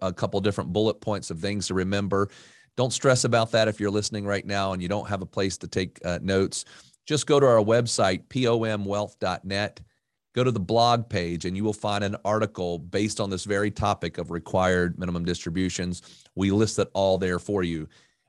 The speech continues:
Also, if you're on our website and you ever think, "Hey, I got a question I'd like to be able to talk to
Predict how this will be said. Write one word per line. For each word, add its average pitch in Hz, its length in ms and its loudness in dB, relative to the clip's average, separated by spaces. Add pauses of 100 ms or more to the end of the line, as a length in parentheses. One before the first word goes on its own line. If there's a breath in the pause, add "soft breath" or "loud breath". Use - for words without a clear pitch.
(120)
Also, 101 600 2
if 101 220 -6
you're 101 100 0
on 127 140 2
our 117 80 4
website 113 560 2
and 95 120 -6
you 95 140 -6
ever 127 180 0
think, 113 320 -4
"Hey, 135 180 -2
I 107 60 0
got 117 140 0
a 110 60 -2
question 117 400 -4
I'd 95 80 -4
like 104 180 -2
to 101 60 -8
be 98 100 -2
able 95 160 -4
to - 100 -16
talk 104 260 -2
to 90 220 -2